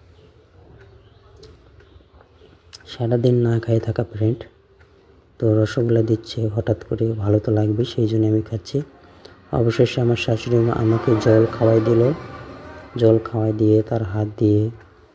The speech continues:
এবং তার আঁচলও দিয়ে আমাকে আমার মুখটা মুছে দিচ্ছে,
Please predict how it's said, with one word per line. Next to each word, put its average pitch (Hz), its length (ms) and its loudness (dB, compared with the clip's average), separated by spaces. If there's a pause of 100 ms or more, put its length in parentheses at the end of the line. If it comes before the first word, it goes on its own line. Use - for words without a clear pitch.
(100)
এবং 107 200 0 (1600)
তার 104 220 2 (2250)
আঁচলও 113 440 0
দিয়ে 110 260 -2
আমাকে 107 480 -2 (300)
আমার 107 300 -2
মুখটা 107 500 0 (1400)
মুছে 113 440 2
দিচ্ছে, 120 500 -4